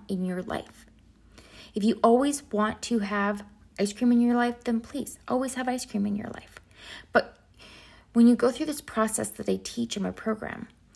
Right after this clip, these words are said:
you stop letting it be this automatic reactive behavior, and you start to make it something that you do and plan on purpose. So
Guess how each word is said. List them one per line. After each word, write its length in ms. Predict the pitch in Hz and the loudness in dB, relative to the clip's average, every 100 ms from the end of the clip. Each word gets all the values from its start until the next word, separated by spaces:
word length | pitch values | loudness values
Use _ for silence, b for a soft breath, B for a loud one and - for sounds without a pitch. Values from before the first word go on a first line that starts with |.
| B B B | B B B
you 80 | 202 | -6
stop 420 | - 254 254 262 | 0 4 4 2
letting 260 | 285 269 240 | 0 2 2
it 220 | - - | 0 -4
be 200 | 202 214 | -2 0
this 200 | 196 196 - | 0 -2 2
automatic 600 | 202 214 214 214 214 - | 2 4 2 2 -2 -4
reactive 680 | 190 - - - - 175 | -4 0 -2 0 -10 -10
behavior, 760 | - - - 190 196 240 285 330 - _ _ _ _ _ _ _ _ _ _ _ _ B B B B B - | -12 -14 -6 -4 0 2 0 -2 -8 _ _ _ _ _ _ _ _ _ _ _ _ B B B B B 2
and 180 | 233 233 | 8 8
you 60 | |
start 340 | 220 - 247 - | 6 4 2 2
to 100 | 277 | 0
make 280 | 247 233 | 2 2
it 120 | 240 - | 0 -2
something 360 | 208 - 220 | -6 -2 0
that 160 | 202 202 | 0 -2
you 100 | 190 | -6
do 540 | 170 - 185 202 220 | -6 -2 0 0 0
and 160 | 220 202 | -2 -4
plan 380 | 202 202 196 202 | -2 -2 0 0
on 160 | 180 | -2
purpose. 840 | 170 - 180 - - - - - - _ _ _ _ _ _ _ _ _ _ _ _ _ _ _ _ _ _ _ _ _ _ _ _ _ _ b b b b b _ | -6 -6 -6 -4 -8 -10 -10 -10 -14 _ _ _ _ _ _ _ _ _ _ _ _ _ _ _ _ _ _ _ _ _ _ _ _ _ _ b b b b b _
So 420 | - 233 220 208 | -2 4 6 4